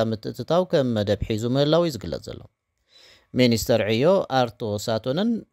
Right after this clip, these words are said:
ምልከት ቋንቋ ፊንላንድ ወይ ሽወደን ምምዕባል ኣብ ፊንላንድ ንዘሎ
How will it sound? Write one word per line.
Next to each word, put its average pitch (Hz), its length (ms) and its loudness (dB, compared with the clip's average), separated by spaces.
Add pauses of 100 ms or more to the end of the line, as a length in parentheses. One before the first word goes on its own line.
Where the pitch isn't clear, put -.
(260)
ምልከት 180 480 4
ቋንቋ 165 300 0 (100)
ፊንላንድ 156 460 -2
ወይ 135 120 2
ሽወደን 139 420 0 (120)
ምምዕባል 131 500 2
ኣብ 151 160 4
ፊንላንድ 135 460 -2
ንዘሎ 120 300 -2